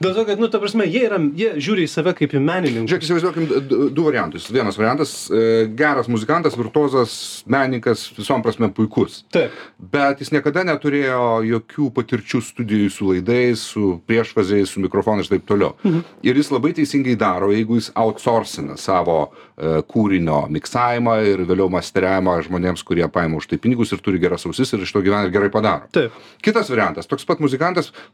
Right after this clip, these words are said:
Speaker 2: e, tuos dalykus darė visada nuo pat pradžių, dar kai Atari kompiuteriai tik radosi pirmieji
Speaker 1: Nu, tai
Speaker 2: Cubase.
Speaker 1: taip, taip, tai aišku.
Speaker 2: Tai,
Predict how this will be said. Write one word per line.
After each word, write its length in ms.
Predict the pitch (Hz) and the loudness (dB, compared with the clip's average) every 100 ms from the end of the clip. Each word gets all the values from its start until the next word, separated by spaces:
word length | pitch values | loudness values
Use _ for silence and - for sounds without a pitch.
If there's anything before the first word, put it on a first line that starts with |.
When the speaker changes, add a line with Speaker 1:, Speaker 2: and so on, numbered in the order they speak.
| - | -2
Speaker 2:
e, 120 | 120 - | -2 2
tuos 200 | 180 143 | 0 2
dalykus 280 | 151 175 120 | 0 0 0
darė 260 | 160 156 143 | 2 2 0
visada 380 | - 147 139 | 0 0 2
nuo 100 | 117 | 0
pat 140 | 104 113 | -2 0
pradžių, 300 | 131 104 85 | 0 0 -2
dar 120 | 95 | -4
kai 140 | - 110 | 0 0
Atari 300 | 107 120 101 | 2 0 0
kompiuteriai 460 | 107 104 110 85 | -2 -4 0 0
tik 100 | - | 0
radosi 340 | 101 104 104 101 | 0 0 0 -2
pirmieji 300 | 98 104 131 | 0 2 2
Speaker 1:
Nu, 100 | 190 | 2
tai 180 | 214 214 | 2 0
Speaker 2:
Cubase. 100 | 214 | 0
Speaker 1:
taip, 220 | 147 - | -2 -2
taip, 200 | 123 - | -8 -2
tai 220 | 151 147 | 0 0
aišku. 160 | 113 - | -2 0
Speaker 2:
Tai, 340 | 120 120 123 | 2 4 2